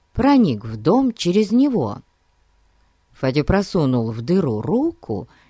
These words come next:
и отодвинул занавеску. Кухня была перевернута вверх дном.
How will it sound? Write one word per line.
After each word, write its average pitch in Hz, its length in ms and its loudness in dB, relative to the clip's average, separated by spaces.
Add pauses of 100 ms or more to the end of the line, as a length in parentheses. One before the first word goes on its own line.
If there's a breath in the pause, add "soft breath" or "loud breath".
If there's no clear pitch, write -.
(140)
и - 80 0
отодвинул 240 600 0
занавеску. 139 920 -4 (1000)
Кухня 160 760 0
была 180 420 -2
перевернута 196 1400 -2
вверх 190 600 -2
дном. 117 600 -6